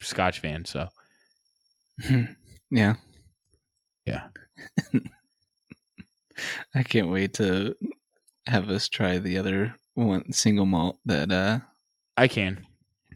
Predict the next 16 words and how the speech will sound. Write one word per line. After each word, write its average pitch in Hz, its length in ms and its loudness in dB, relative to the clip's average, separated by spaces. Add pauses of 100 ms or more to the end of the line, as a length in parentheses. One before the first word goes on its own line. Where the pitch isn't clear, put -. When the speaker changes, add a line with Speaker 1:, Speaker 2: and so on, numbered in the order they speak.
(640)
Speaker 2:
I 110 100 0
picked - 300 -2
up - 180 -4
for 104 180 -2
you 104 120 -2
guys. 110 380 -2
Speaker 1:
Yeah, 131 340 6
no, 117 160 0
I'm 113 180 0
so 123 180 4
excited. 107 500 2 (200)
This 123 120 -4
is 107 40 0
gonna 110 140 2
be 107 80 0
great. 104 360 2